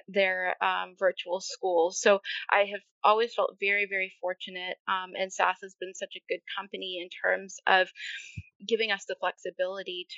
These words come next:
really do our jobs, do it well, and do it on our own, um, schedule and timeline, <laughs> especially during covid. But yeah, so my kids, I have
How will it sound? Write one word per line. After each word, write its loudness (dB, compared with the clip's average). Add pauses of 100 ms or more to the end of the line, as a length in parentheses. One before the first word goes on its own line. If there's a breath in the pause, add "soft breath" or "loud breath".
really -14
do -6
our 0
jobs, -4
do -10
it -2
well, 4
and -10
do -6
it 2
on -8
our -6 (100)
own, -6 (120)
um, 0 (180)
schedule 4
and 0 (120)
timeline, 4
<laughs> -8
especially 2
during 0 (220)
covid. 8 (580 loud breath)
But 4
yeah, 4
so 2
my 0 (260)
kids, 0 (100)
I 4
have 6